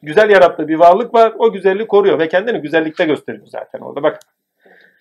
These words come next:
Fil suresinde hüsnü mutlak. Çünkü niye? Kötülüğü kendisinde karşılığı yok.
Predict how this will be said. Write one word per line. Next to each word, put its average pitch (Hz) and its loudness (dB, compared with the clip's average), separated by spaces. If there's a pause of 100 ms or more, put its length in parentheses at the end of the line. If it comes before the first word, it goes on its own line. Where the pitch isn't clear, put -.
(440)
Fil 269 0
suresinde 247 0
hüsnü 247 -6
mutlak. 233 0
Çünkü 226 -4
niye? 269 4
Kötülüğü 233 0
kendisinde 220 0
karşılığı 208 4
yok. 120 0